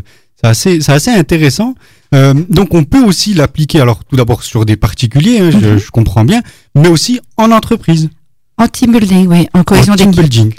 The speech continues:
Speaker 2: En
Speaker 1: d'accord.
Speaker 2: fait, c'est souvent sur des problématiques de communication. Euh, aujourd'hui, je pense que dans les entreprises, on souffre de la communication. Je pense que toutes les, les modes de communication, iPhone, euh, mail, et cetera, a tué la communication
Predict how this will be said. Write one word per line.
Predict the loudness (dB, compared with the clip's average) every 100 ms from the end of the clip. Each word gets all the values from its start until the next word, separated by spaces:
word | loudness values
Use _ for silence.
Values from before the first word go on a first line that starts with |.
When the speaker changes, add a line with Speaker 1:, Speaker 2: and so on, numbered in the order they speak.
| -14
Speaker 2:
En | -4
Speaker 1:
d'accord. | -2 0
Speaker 2:
fait, | -2 -2
c'est | -2
souvent | 0 0
sur | 0 -2
des | -2
problématiques | 0 2 2 0
de | -2
communication. | 0 0 0 0 -2 0 -2 -4 -20 -20 _ -2
Euh, | 0
aujourd'hui, | 2 2 2
je | 0
pense | 0 -2
que | -2
dans | 0 0
les | 0
entreprises, | -2 -4 -2 0
on | 0
souffre | 0 -4 -2 -4
de | -2
la |
communication. | -2 0 0 0 -2 0 0
Je | 0
pense | -4 -6 -4
que | -4
toutes | -6 -16 -20 -12
les, | -2 0 0 -4 -12 -20 _
les | 2
modes | 2
de | 0
communication, | 0 0 0 0 -2 -2 0 0
iPhone, | 2 0 -2 0 2 2 2
euh, | 2
mail, | 2 2 2 0
et |
cetera, | -2 -4 -4 -4
a | -4
tué | -4 -2
la | -2
communication | -2 -4 -4 -4 -6